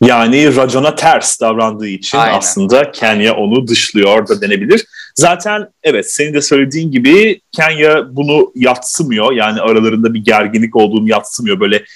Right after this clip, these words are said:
Speaker 1: edit yüzünden olan bir durum yok ortada. Ciddi ciddi, "Ben istemiyorum onu takımımda." diyor çünkü. Açık açık isim vererek yani, "Madam'ı takımımda istemiyorum." diyor. "Çünkü iyi değildi." diyor. Oysa bir önceki görevde kazanmıştı Chad'le ortakta olsa.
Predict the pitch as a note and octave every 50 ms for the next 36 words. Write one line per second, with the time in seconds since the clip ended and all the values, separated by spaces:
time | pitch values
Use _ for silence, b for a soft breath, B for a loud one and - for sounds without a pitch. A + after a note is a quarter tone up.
0 | B B B - - C3+ A#2+ C#3 C3 - C3 B2+ G#2+ A#2 B2 A2+ A2 A#2 A2+ A2+
1 | A2 A2+ A2+ A2+ A#2+ A2 A2 A2+ A2+ A2 G#2 G#2+ G#2 A2 A2 D3 D#3 C#3 B2 A2+
2 | - - A3 G3+ - - - G2+ C3 D#3+ D3 A#2+ A2+ A2 G#2 A#2 A#2 A2+ G#2 G2+
3 | - - C4 A3 C#3+ C#3 C3 C3 G#2+ D3 - - - - C#3 B2+ A2+ G#2 G2+ G#2
4 | - - G#2 G2 - - A2 - - G2+ G2 G2 F#2+ G2 F2+ - F#2+ F#2 - -
5 | G#2 G2 - - E3 A3+ A3+ b b b b b b b - A2+ - - - -
6 | - - - D3 D3+ - - - - F3+ F3+ D3+ C3 A#2 A2 G#2 G2+ G2 - -
7 | G#2 G2 G2 F#2 G#2 C#3+ F#3 G#3+ F#3 A#2+ A#2 G#2 A2+ G#2+ G#2+ B2+ B2+ - A#2 A2
8 | - A#2 G#2+ A2 D#3 F3 - - - - - D#3+ C#3 A#2+ G#2+ - - G2 F2+ G2
9 | G2 A#2+ F3+ A#3+ B3+ - _ _ _ _ _ - - - D3 - - - - D#3+
10 | D3 D#3 C3+ D3+ D3+ D3 C3+ A#2 A2+ G#2+ F#2+ - _ _ _ - - G#2 G#2+ C#3
11 | E3 - C3 A#2+ B2 - - C#3 C3 B2 A#2+ C3 B2+ A#2+ A2+ A2 A#2 A2+ - -
12 | A2 G#2 G#2+ A2 A#2 A2+ A2+ A2 G2+ G#2+ D3+ F3 F3 - - C#3 B2+ C#3 C3 B2+
13 | A#2+ A#2 A#2+ - - - - G2 A2 D3+ F#3 _ _ _ - - - A2 G#2 F#2
14 | G#2 G#2 G2+ - G#2+ G#2 G2+ - - G2+ - - - - F2+ G2+ G2 - - -
15 | F3 G#3+ B3 - _